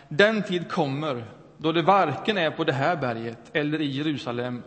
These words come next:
som ni ska tillbe Fadern. Ni tillber det som ni inte känner till, vi tillber det vi känner till,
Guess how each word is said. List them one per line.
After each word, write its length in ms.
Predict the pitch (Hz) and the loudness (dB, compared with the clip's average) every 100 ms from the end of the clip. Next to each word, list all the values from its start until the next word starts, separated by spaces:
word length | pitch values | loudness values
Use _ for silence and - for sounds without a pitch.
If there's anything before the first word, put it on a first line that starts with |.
| - | -12
som 180 | 143 | -6
ni 100 | 139 | -4
ska 200 | 127 131 | -4 -6
tillbe 420 | 123 156 123 117 117 | -8 -8 -8 -8 -8
Fadern. 500 | - 135 131 113 127 - _ _ _ _ _ _ _ _ _ _ _ - | -8 -12 -12 -18 -20 -20 _ _ _ _ _ _ _ _ _ _ _ -4
Ni 180 | 165 | -4
tillber 440 | 180 214 170 156 185 | -2 -2 0 2 2
det 200 | 165 156 | 2 0
som 200 | 170 165 | -2 -2
ni 60 | |
inte 220 | 180 165 135 | -2 -4 -4
känner 260 | 147 147 | -4 -4
till, 340 | 147 196 180 131 | -6 -6 -6 -4
vi 180 | 160 | -6
tillber 400 | 180 208 147 135 | -6 -6 -6 -4
det 140 | 147 135 | -4 -4
vi 100 | 139 | -4
känner 460 | - 135 131 147 | -6 -8 -8 -10
till, 320 | - 120 107 | -12 -14 -14